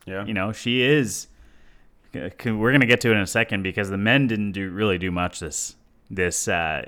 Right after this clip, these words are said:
Speaker 2: Olympic season, uh, from hockey, but,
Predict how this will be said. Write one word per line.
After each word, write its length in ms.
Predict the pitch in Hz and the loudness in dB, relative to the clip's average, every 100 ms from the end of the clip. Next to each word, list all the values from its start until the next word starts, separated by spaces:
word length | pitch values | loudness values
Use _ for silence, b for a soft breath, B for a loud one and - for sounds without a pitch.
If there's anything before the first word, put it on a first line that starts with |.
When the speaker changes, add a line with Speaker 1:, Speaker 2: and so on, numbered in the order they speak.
| - | -8
Speaker 2:
Olympic 360 | 95 92 87 - | -6 -6 -8 -10
season, 460 | 90 82 85 87 - b b b b | -8 -8 -8 -10 -14 b b b b
uh, 320 | 85 82 80 76 | -2 0 0 -4
from 220 | - 90 | -6 -2
hockey, 380 | 92 95 - 82 | -2 -2 -4 -6
but, 400 | 87 82 - | -2 -2 -4